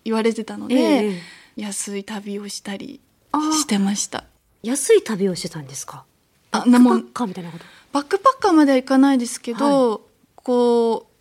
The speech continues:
Speaker 1: 割とリーズナブルな
Speaker 2: うん。
Speaker 1: 電車の旅をしたりとか、
Speaker 2: へー。
Speaker 1: もう弾丸で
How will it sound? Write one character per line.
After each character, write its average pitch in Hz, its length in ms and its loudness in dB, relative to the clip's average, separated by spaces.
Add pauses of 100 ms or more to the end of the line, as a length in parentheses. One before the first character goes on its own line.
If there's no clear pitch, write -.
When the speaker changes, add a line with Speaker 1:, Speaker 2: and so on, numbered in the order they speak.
(120)
Speaker 1:
割 294 220 2
と 311 120 0
リ 285 200 6
ー 254 40 -2
ズ 247 100 -2
ナ 226 140 2
ブ 202 160 -6
ル 196 160 -6
な 269 460 4
Speaker 2:
う 202 40 -4
ん。 175 160 -12 (100)
Speaker 1:
電 208 200 -2
車 214 160 -6
の 208 120 -8
旅 208 320 -10
を 202 80 -12
し - 140 -12
た 208 140 -12
り 202 120 -12
と - 140 -20
か、 311 480 2
Speaker 2:
へ 247 960 -6
ー。 - 20 -6
Speaker 1:
も 220 80 -4
う - 20 -6
弾 220 360 0
丸 220 340 -2
で 240 460 2